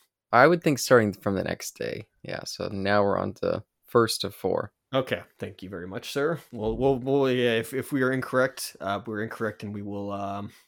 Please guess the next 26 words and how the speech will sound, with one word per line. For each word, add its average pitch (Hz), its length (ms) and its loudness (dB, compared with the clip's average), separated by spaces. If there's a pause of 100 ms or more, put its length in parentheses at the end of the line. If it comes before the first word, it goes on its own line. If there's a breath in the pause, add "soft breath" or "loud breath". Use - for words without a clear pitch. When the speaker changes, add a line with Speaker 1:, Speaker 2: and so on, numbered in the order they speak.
(500 loud breath)
Speaker 2:
we 113 80 -10
will 95 240 -8
correct - 280 -8
ourselves. 82 480 -8 (880 loud breath)
Speaker 1:
Yeah, 123 220 -2
but 117 100 2
either 151 200 4
way, 117 260 8
yeah, 101 200 8
he's, 101 320 0
he's 101 340 -4
messing 117 340 2
up 110 120 -2
his, 98 340 0
his - 160 -6
knuckles, 110 460 2
probably 104 460 2
punching 98 380 -8
that 92 140 -4
tree, - 240 -8
and - 120 -8
Katara's - 540 -4
like, - 160 -4
"Oh, 156 220 2
you 131 120 -2
know, 131 280 0